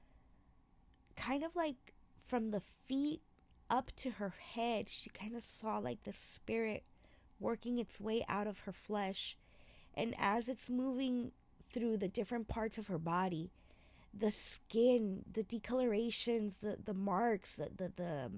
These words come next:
the freckles, uh, all of the marks that she had in her flesh just kind of healed. And,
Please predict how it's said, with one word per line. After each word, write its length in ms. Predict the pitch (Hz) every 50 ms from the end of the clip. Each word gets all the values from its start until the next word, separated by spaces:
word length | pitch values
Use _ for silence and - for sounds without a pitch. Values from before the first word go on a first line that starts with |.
| 185 - - - - - - - - - - - - -
the 160 | - 175 190
freckles, 800 | 180 - - - 202 175 202 - - 226 196 190 175 180 190 - - - - - - - - - - - - - -
uh, 100 | - - -
all 260 | - 143 - 339 381
of 120 | 403 403 392
the 80 | 349 277
marks 500 | 254 233 233 247 269 285 294 285 - -
that 140 | 254 226
she 160 | - - 269 254
had 260 | 233 240 247 254 247
in 100 | 277 254
her 140 | 247 233 202
flesh 680 | - - - - 196 208 208 226 240 226 214 - -
just 420 | - - - 208 - - - - -
kind 320 | - - 220 233 247 262
of 100 | 285 262 254 - - - - -
healed. 680 | - - - - 190 214 247 254 220 180 175 - - - - - - - - - - - - - - - - - - - - - - - - - - -
And, 440 | 220 226 226 226 214 220 220 -